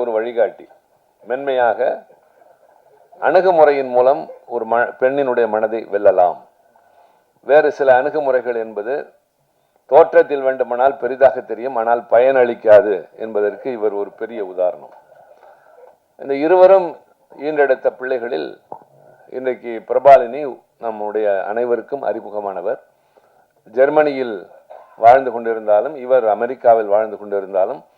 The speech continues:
அடிக்கடி தமிழ்நாட்டுக்கு வந்துவிட்டு போகிறவர்கள். நான் ஒரு முறை திரு பரமேஸ் அவர்களுக்கு என்ன செய்யலாம் என்று எண்ணிய பொழுது, எனக்கு அவருக்கு தரக்கூடிய அளவிற்கு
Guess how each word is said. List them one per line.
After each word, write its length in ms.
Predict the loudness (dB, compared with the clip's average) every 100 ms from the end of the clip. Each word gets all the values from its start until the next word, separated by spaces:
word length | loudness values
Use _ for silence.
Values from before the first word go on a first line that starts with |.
| _ _ _ -12
அடிக்கடி 380 | -12 -10 -8 -2 -2
தமிழ்நாட்டுக்கு 640 | -2 0 0 0 -10 -10 -10
வந்துவிட்டு 400 | -8 -10 -10 -16
போகிறவர்கள். 600 | -14 -12 -12 -12 -16 -18 _ _ _ _ _ _ _ _ _
நான் 200 | -2 -2
ஒரு 120 | -4 -2
முறை 160 | -2 -2 -4
திரு 160 | -6 -4
பரமேஸ் 420 | -8 -4 -4 -2 -4
அவர்களுக்கு 400 | -2 -6 -8 -12 -8
என்ன 120 | -6 -6
செய்யலாம் 420 | -4 0 2 0 -4 _ _ _ _ _ -14
என்று 160 | -10 -10
எண்ணிய 220 | -8 -6 -6
பொழுது, 200 | -8 -8 -4
எனக்கு 280 | -4 -8 -8 -2 0
அவருக்கு 320 | 0 -4 -2
தரக்கூடிய 460 | 0 0 -2 -2 0
அளவிற்கு 340 | -2 -6 -12